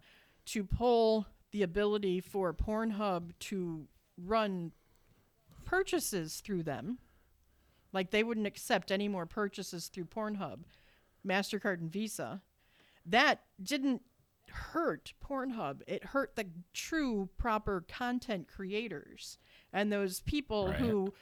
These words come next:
Speaker 1: like, the only reason they were able to ever buy a house is through Pornhub.
Speaker 2: Right.
Speaker 1: Because they made, like, when you do vid-, they were saying, they talked to some, uh, actors.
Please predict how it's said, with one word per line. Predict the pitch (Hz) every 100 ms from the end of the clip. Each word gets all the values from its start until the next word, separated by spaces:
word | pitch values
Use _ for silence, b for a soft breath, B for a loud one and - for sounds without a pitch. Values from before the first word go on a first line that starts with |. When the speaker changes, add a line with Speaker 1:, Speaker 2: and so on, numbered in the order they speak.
| B B B
Speaker 1:
like, | 214 190
the | 226
only | 247 254 226
reason | 247 247 233
they | 226 208
were | 208
able | 208 196
to | 185 -
ever | 220 208
buy | 202 190
a | 165
house | 190 254 220 202
is | 190 -
through | 202 185
Pornhub. | - 277 254 202 165 - 208 - _ _ _ _ _ _ _ _ _ _ _ _ _ _ _ _
Speaker 2:
Right. | 131 95 78 131
Speaker 1:
Because | 202 240 190
they | 214
made, | 220 226 226 214
like, | 214 -
when | 214 226
you | 269
do | 233 254
vid-, | 196 262 277 202
they | 226
were | 233
saying, | - 254 226 214
they | 202
talked | 269 254
to | 233
some, | 190 233 202 190 180 -
uh, | 180 165 143 202 _ _ _ _ _ _ -
actors. | 196 190 - 185 170 170